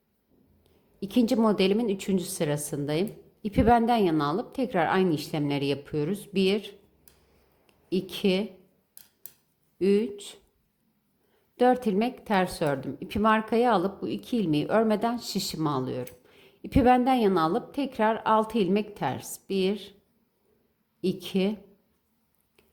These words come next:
üç, dört, beş ve altı ilmeğimi ters ördüm. İpimi arkaya aldım.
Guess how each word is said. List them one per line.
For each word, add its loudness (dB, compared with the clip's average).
üç, -4
dört, 0
beş -2
ve -14
altı 0
ilmeğimi 0
ters -6
ördüm. -2
İpimi -4
arkaya 2
aldım. 0